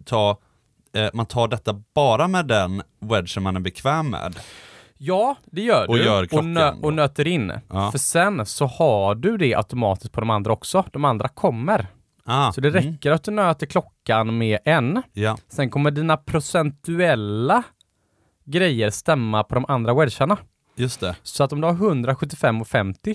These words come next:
Speaker 2: procent på hundra, sjuttiofem och, och femtio meter,
Speaker 1: Mm.
Speaker 2: om din wedge, om din lob wedge så istället går åttio,
Speaker 1: Mm.
Speaker 2: då tar du åttio och sjuttiofem procent. Vad blir det? Det blir, eh, vi slår det snabbt då.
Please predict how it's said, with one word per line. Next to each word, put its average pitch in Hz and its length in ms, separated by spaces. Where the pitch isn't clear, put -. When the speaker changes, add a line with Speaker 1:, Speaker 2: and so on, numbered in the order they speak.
Speaker 2:
procent 160 560
på 127 80
hundra, 113 300
sjuttiofem 110 440
och, - 300
och - 80
femtio 110 320
meter, 120 640
Speaker 1:
Mm. 120 260
Speaker 2:
om 127 160
din 139 140
wedge, 185 400
om 147 120
din 147 200
lob 120 220
wedge 196 100
så 175 120
istället 117 280
går 113 220
åttio, - 440
Speaker 1:
Mm. 113 220
Speaker 2:
då 127 100
tar 120 340
du 202 260
åttio 120 880
och 135 160
sjuttiofem 117 460
procent. 113 380
Vad 143 100
blir 131 160
det? 156 280
Det 147 80
blir, 165 380
eh, 160 580
vi 151 100
slår 151 180
det 165 80
snabbt - 240
då. 151 180